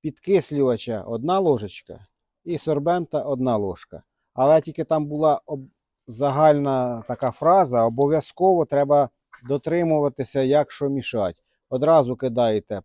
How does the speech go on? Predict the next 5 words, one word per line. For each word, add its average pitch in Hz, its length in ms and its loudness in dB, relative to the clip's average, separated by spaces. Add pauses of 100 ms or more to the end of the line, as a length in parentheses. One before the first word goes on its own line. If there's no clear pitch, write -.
(280)
премікс, 139 720 -2
підкислювач, 120 1000 -4
сорбент, 120 680 -4 (560)
соєву 160 560 -2
макуху. 131 800 -6